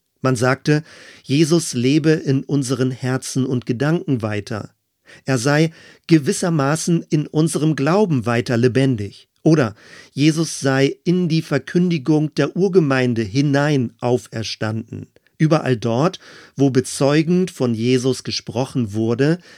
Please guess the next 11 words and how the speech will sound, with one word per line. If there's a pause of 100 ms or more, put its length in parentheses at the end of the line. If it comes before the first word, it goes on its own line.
(120)
wirke
er
quasi
wie (240)
ein
Auferstandener
weiter. (840)
All
das
ist
verwirrend.